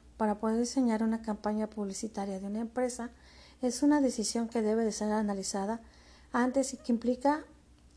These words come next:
el partir desde el giro del negocio, que en este caso sea la marca, el producto o el servicio que pensamos ofrecer,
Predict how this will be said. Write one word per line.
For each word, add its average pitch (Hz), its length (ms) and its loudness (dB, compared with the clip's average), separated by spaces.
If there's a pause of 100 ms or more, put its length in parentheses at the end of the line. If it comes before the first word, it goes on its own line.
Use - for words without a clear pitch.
(100)
el 233 220 2
partir 240 460 2
desde 269 260 4
el 214 80 -2
giro 233 280 -2
del 214 160 0
negocio, 240 540 -2 (420)
que 262 60 0
en 226 80 2
este 233 220 -2
caso 226 280 -2
sea 226 160 -2
la 208 140 0
marca, 208 360 -2
el 220 80 -2
producto 208 680 -4 (400)
o 233 100 0
el 226 60 0
servicio 233 400 0
que 247 80 -4
pensamos 214 540 -2
ofrecer, 226 500 -2